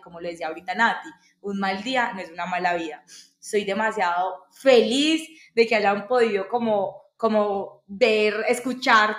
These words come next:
cada historia que nosotras teníamos por contarles. La verdad, esto yo creo que es un estilo de vida demasiado gratificante, porque pasan estas cosas, estás pasando un día horrible y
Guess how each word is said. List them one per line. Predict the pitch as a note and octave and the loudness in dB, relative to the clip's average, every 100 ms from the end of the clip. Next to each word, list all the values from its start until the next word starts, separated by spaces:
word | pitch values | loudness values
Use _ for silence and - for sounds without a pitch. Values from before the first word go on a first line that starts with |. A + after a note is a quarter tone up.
| - - | -8 0
cada | A#3+ A#3+ | 4 4
historia | B3 - B3+ A#3+ A#3 | 0 -2 -2 0 -2
que | G#3+ | -4
nosotras | G3 F3+ F3+ - | -10 -10 -10 -8
teníamos | G#3+ F#3 G#3 | -6 -6 -8
por | - F#3+ - | -12 -18 -18
contarles. | E3+ - G#3+ A3+ A#3 A3 A3 - - - _ | -20 -6 0 0 0 -4 -6 -12 -20 -20 _
La | G#3 G3 | 2 2
verdad, | G3+ G3+ F#3+ F3+ - - | 2 0 2 0 -2 -2
esto | A#3 - - A3+ - - | -2 -2 -4 -4 -4 -6
yo | A#3 | -2
creo | A#3 A3+ | 0 0
que | A#3+ | 0
es | |
un | A#3+ | 2
estilo | A#3+ A#3 B3 A#3 A3 | 2 0 -2 0 0
de | F#3+ | 0
vida | F3+ G3 | 2 4
demasiado | A3 F#3+ F#3+ F#3 E3+ E3 F3 G3 A3 A3 - _ _ - | 4 2 0 0 0 -2 -2 -2 -2 -4 -8 _ _ -6
gratificante, | A3 C4 B3+ B3 A3 A3 C4+ C#4+ C#4+ C#4 C4+ B3 | 4 4 4 0 -4 -2 4 4 2 -2 -2 -2
porque | A3+ A3+ A3 | -6 -6 -4
pasan | F#3+ F#3 G3 | -2 -2 -4
estas | G3+ G#3+ G#3+ | -4 -6 -2
cosas, | C#4 G#3 G3 | 0 0 -2
estás | G3 F#3+ - | -4 -6 -4
pasando | G3+ A3+ A3 A#3 | -2 0 0 -2
un | A3+ | -4
día | A3+ A3 G#3+ - - _ | -2 0 -2 -4 -18 _
horrible | D#4 D#4+ D4+ G#3 G3+ G3+ G3+ - - - | 6 6 4 0 0 -2 -4 -18 -20 -10
y | A3+ A3 G#3+ _ | -6 -4 -6 _